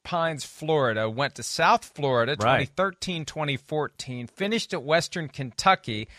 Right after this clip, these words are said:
Speaker 1: was a fifth-round pick of the Cowboys in twenty eighteen, has been with the Jets since twenty nineteen. He was the Conference U S A Newcomer of the Year in twenty sixteen, second team All C U S A in twenty seventeen.
Speaker 2: Hey, he's got some,
Speaker 1: That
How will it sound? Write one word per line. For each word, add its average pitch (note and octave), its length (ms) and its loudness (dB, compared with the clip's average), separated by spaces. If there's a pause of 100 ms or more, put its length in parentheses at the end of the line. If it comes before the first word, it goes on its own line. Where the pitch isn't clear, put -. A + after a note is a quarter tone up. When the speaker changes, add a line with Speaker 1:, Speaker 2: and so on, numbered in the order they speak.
(200)
Speaker 1:
was C3 160 -4
a C3 40 -2
fifth-round G#3 560 0
pick G3 200 -4
of F#3 60 -4
the - 60 -4
Cowboys C3+ 580 4
in C3 100 -6
twenty D3 380 -2
eighteen, B2 600 -4 (260)
has B2+ 200 -2
been D3 240 -2
with D#3+ 140 -6
the F3 80 -6
Jets B2 480 0 (200)
since - 500 -4 (340)
twenty C3+ 360 -4
nineteen. A2 680 -6
He B2+ 120 -6
was C3+ 140 -8
the B2+ 60 -8
Conference F3 500 -6
U D#3 100 -2
S C#3 140 -4
A D3+ 120 -2
Newcomer C#3+ 460 -6
of B2+ 40 -6
the A#2+ 80 -6
Year D3+ 200 -4
in B2 80 -4
twenty B2 260 -8
sixteen, C3+ 480 -10
second F#3 400 -6
team C#3 240 -8
All B2+ 160 -2
C - 200 -10
U C3 240 -6
S A#2+ 200 -6
A A#2+ 160 -6
in G#2+ 100 -14
twenty A2+ 300 -14
seventeen. B2 420 0
Speaker 2:
Hey, F#3+ 120 4
he's G#3+ 160 2
got A#3+ 220 2
some, D3 120 4
Speaker 1:
That E3+ 180 6